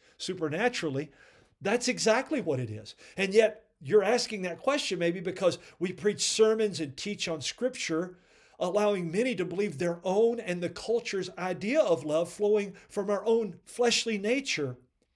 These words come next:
And that's what it's all about. Chambers, in line with Scripture,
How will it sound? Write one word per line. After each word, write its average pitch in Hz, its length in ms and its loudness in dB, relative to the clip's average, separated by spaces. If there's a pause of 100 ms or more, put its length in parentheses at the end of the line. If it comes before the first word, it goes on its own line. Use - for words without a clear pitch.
(1080)
And 180 120 -6
that's 240 240 2
what 190 100 2
it's 139 140 -2
all 143 180 2
about. 110 360 -8 (1080)
Chambers, 170 580 0 (380)
in 190 180 -2
line 233 280 2
with 165 100 0
Scripture, 175 520 -2